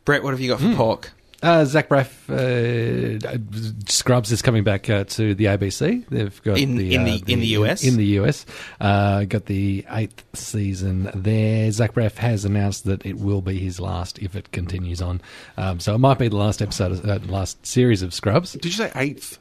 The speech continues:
Speaker 2: On a new network.
Speaker 1: Yes.
Speaker 3: Eighth
Speaker 2: Yeah.
Speaker 3: series. Wow.
Speaker 1: Yeah, it's a, it's a lot of Scrubs.
Speaker 3: That is a lot of Scrubs.
Speaker 1: It, it is a lot of Scrubs, and Zach Braff has been wanting to leave for a long time.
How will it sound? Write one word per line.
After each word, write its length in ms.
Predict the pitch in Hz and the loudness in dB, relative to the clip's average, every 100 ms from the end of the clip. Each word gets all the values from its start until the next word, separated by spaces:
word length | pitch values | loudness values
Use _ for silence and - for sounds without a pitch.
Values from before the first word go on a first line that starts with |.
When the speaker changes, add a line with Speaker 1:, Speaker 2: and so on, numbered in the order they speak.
| - | 2
Speaker 2:
On 140 | 156 | 4
a 80 | 131 | 4
new 640 | 120 117 113 107 104 104 - _ _ - | 2 2 2 2 0 -2 -10 _ _ 0
network. 260 | 110 110 | 2 4
Speaker 1:
Yes. 260 | 127 214 - 127 | 4 2 -2 -2
Speaker 3:
Eighth 400 | 147 - - - - | -2 -4 -14 -14 -6
Speaker 2:
Yeah. 140 | 113 | -4
Speaker 3:
series. 340 | 104 87 - - _ - | -4 -6 -10 -18 _ -20
Wow. 560 | - 160 - 117 92 - _ _ | -16 -14 -14 -12 -14 -18 _ _
Speaker 1:
Yeah, 180 | 127 117 | 0 0
it's 140 | 113 | 0
a, 100 | 117 127 | -2 -4
it's 160 | 123 | -2
a 40 | 127 | 0
lot 140 | 120 | 0
of 60 | 107 | 0
Scrubs. 560 | - 104 104 - - - | -2 -2 -2 -4 -10 -6
Speaker 3:
That 120 | 156 | -2
is 80 | 160 | 0
a 40 | 147 | 2
lot 160 | 120 | 2
of 60 | 104 | 0
Scrubs. 400 | - - - - | -6 -8 -12 -6
Speaker 1:
It, 200 | 127 120 | -6 -4
it 120 | 139 127 | 0 0
is 100 | 131 | 2
a 60 | |
lot 140 | 135 139 | 2 2
of 60 | |
Scrubs, 440 | - 123 107 107 - | 0 0 0 -2 -4
and 420 | 117 107 104 107 | -2 0 -2 -2
Zach 240 | 131 120 | 0 2
Braff 160 | 117 107 | 2 0
has 120 | 110 | -4
been 180 | 107 104 | -4 -4
wanting 220 | 104 104 | -4 -6
to 100 | 110 | -6
leave 420 | 101 98 98 92 | -4 -2 -2 -6
for 420 | - - 110 98 - | -10 -6 -2 -2 -2
a 100 | 101 | -4
long 300 | 98 90 92 | -6 -8 -8
time. 480 | 98 92 90 90 | -6 -6 -6 -8